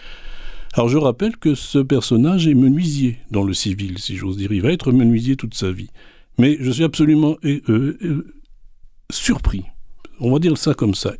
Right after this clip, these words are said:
surpris et étonné de la qualité d-, d'abord de sa langue, hein, c'est, il est occitanophone tout à fait ordinaire, comme tout le monde l'est à cette époque dans cette région. Il maîtrise très bien le français.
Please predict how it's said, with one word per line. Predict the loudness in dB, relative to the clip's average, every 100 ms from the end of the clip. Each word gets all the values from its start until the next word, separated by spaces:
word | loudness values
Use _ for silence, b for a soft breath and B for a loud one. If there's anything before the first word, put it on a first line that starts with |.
| -10
surpris | -2 0 2 4
et | 4
étonné | 2 2 4
de | 2 2
la | 0
qualité | 0 0 0 0 -2
d-, | -2 -8 -8
d'abord | -4 0 0
de | 0
sa | 0 2
langue, | 2 2 0
hein, |
c'est, | -2 -8 -8
il | -8 -2
est | 0
occitanophone | 0 -2 -2 -2 -2 0 2 2 -2
tout | -6 -6
à |
fait | -4 -2 -2
ordinaire, | -2 -2 -2 2 2 2 -2
comme | -6
tout | -2 0
le |
monde | 2 4
l'est | 2 2
à | -2
cette | -4 -6
époque | -2 -2
dans | 0
cette | -2 -2
région. | 0 2 2 B B B B B B B B 2
Il | 4
maîtrise | 2 0 -4
très | -2
bien | 0 0
le |
français. | 0 -4 -4 -4